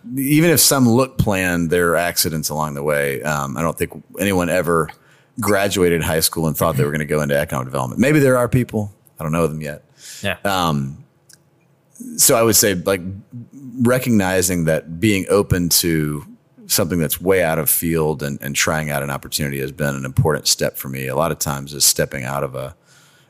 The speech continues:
Speaker 1: a comfort zone into a role that I don't know that I was ready for when I stepped into it and,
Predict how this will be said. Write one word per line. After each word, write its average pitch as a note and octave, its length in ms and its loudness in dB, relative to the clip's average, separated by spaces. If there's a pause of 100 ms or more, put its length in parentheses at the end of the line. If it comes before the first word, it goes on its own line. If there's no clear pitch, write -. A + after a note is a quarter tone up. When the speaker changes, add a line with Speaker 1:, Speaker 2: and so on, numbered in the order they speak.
Speaker 1:
a F#2+ 60 -2
comfort F#2 380 -2
zone F2 300 2
into E2 220 2
a D#2 60 2
role D#2+ 320 4
that D2 100 -2
I D2+ 100 -2
don't E2 260 -4
know F2 200 0
that E2 140 2
I D#2 40 2
was D2 220 -4
ready E2 240 2
for D#2+ 240 0
when D2+ 120 0
I D2 100 -4
stepped - 340 -2
into D2+ 320 -4
it C#2 80 -6
and, C#2 260 -10